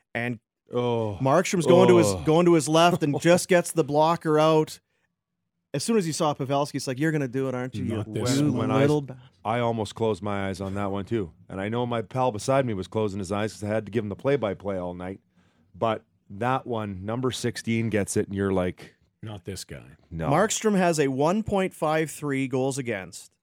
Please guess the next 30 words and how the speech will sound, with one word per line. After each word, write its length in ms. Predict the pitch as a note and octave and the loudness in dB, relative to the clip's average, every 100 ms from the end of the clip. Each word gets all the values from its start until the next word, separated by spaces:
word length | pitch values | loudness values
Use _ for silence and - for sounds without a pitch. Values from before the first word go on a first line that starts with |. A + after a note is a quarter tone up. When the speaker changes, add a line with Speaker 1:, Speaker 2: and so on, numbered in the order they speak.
| _ _ _ - | _ _ _ -6
Speaker 1:
a 80 | |
nine 520 | A#2+ A#2+ C3 D3 G3 G#3+ | -2 0 2 2 0 -2
forty-three 720 | - F3+ G3 G3+ F#3 E3+ D#3+ | -2 0 0 -2 -4 -4 -2
save 380 | - C3+ C3+ _ | -2 -2 -2 _
percentage, 680 | B2+ - E2+ E2 A2 - _ _ _ _ _ | -10 -10 -12 -14 -18 -20 _ _ _ _ _
allowed 300 | C3+ C#3 C#3+ | 0 2 2
eleven 420 | C3+ D3 F3 G#3 | 2 0 0 0
goals 400 | F3+ E3+ E3+ F3+ - | 0 2 2 0 -2
in 200 | C#3+ B2+ | -4 -4
seven 420 | - D3 D3+ C#3 | 0 0 0 -4
games, 560 | B2+ C3 D3+ F#3 - _ _ | -2 -2 -4 -6 -10 _ _
and 140 | C#3+ C#3+ | -4 -2
was 140 | B2+ | -2
the 100 | C3 | -6
second 500 | - - E3+ D#3+ C3 | -8 -2 -2 -2 -2
best 240 | C#3+ C3 C3+ | -2 -2 -4
goalie 300 | C#3 B2+ B2 | -2 -2 -4
in 60 | |
the 80 | A2+ | -6
series. 480 | - B2 G2+ E2 _ - - | -8 -10 -10 -14 _ -20 -4
Speaker 2:
<laughs> 80 | G3+ - - - - - | -4 -4 -14 -14 -20 -4
Speaker 1:
Of 140 | D3+ - - | -4 -2 4
all 200 | G3 B3+ | 6 6
the 80 | G#3+ | 4
things 220 | B3+ F3 | 0 2
we've 160 | A#3+ | -2
talked 320 | - G#3+ A#3 G3+ | 2 2 2 2
about 160 | F3+ | 0
today, 180 | - E3 | 2 4
Speaker 3:
Yep. 160 | D#3+ | 4